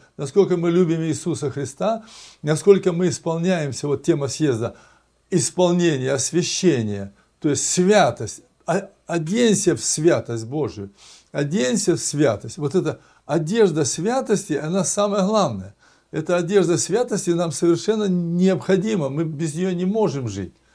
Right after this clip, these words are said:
Мы не можем без нее двигаться. Мы не можем без нее существовать, потому что это то, что нас защищает. А мы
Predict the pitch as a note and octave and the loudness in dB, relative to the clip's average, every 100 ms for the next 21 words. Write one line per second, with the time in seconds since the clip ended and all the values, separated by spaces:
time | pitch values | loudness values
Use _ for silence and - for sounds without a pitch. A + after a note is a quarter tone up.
0 | _ - D3 F3+ G3 A3+ G3+ F#3+ F3+ D#3+ | _ -4 0 2 2 0 -2 -2 -2 0
1 | F#3 E3 D3 D#3 D3+ D3+ C#3+ - _ _ | 0 2 2 2 2 -2 -8 -16 _ _
2 | _ _ C3 E3 F3+ G#3 G3 E3+ E3+ D#3 | _ _ -4 0 2 4 4 2 0 0
3 | F#3 - E3 - - D3+ C3+ A#2 - C#3+ | 0 -2 -6 -6 -6 -4 -4 -6 -8 -6
4 | D#3+ D3 D3+ - - - D3+ E3+ E3+ B3 | -6 -2 -4 -4 -12 -6 0 0 2 -2
5 | A#3+ G3 F#3 F3 D#3+ D#3+ E3 - C3 A#2 | 0 0 2 2 0 -2 -2 -2 -2 -2
6 | - - A#2 C#3 A#3 C4 - | -6 -4 0 2 2 2 -2